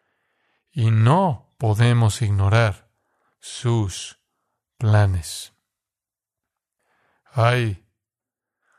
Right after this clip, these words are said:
demonios innumerables con él. De hecho, en Apocalipsis capítulo doce nos da una imagen de Satanás cuando cayó y dice que se llevó un tercio de los ángeles con él. Entonces hay el doble de ángeles santos que ángeles caídos.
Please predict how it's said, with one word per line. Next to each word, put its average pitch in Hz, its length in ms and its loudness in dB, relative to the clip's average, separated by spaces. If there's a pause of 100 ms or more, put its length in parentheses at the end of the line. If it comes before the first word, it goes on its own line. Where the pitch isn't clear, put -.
(220)
demonios 127 1040 2
innumerables 117 920 0
con 110 240 -6
él. 98 300 -8 (340)
De 120 100 -4
hecho, 117 380 -2 (640)
en 127 180 -4
Apocalipsis 120 520 0
capítulo 120 420 0
doce 123 400 -2 (280)
nos 120 160 -2
da 139 80 2
una 139 100 2
imagen 127 360 2
de 123 80 0
Satanás 131 540 -2
cuando 117 260 -4
cayó 120 360 0 (260)
y 120 140 -4
dice 123 240 -2
que 120 100 -2
se 104 80 -2
llevó 120 160 2
un 127 100 2
tercio 127 300 0
de 120 80 4
los 113 160 2
ángeles 135 380 -2
con 113 160 0
él. 127 160 0 (300)
Entonces 120 500 -2
hay 127 100 2
el 120 80 0
doble 139 200 2
de 127 80 0
ángeles 120 260 -4
santos 151 400 -4
que 110 320 -4 (460)
ángeles 110 380 -2
caídos. 127 420 -2